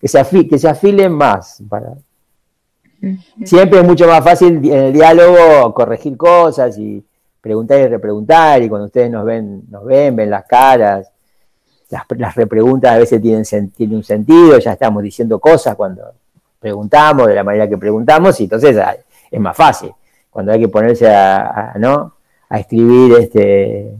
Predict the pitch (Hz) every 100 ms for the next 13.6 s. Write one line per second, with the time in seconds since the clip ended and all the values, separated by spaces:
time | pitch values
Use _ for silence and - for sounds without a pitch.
0 | 120 _ _ _ _ _ - 104 110 117
1 | 123 120 117 113 143 143 143 127 101 -
2 | 107 107 110 104 104 120 113 110 107 107
3 | 110 107 110 113 123 135 143 - 113 113
4 | 104 _ 110 120 101 - - _ _ _
5 | _ _ _ - _ - 156 180 127 170
6 | 156 117 107 110 113 135 143 120 107 104
7 | _ _ _ _ _ _ _ 120 101 110
8 | 98 - 135 139 113 101 - - - 117
9 | 107 92 113 120 117 113 107 101 - -
10 | _ _ _ _ _ _ _ _ _ _
11 | _ 131 131 98 95 _ - - _ 107
12 | 107 - - 62 _ _ _ 110 107 110
13 | - - - 117 117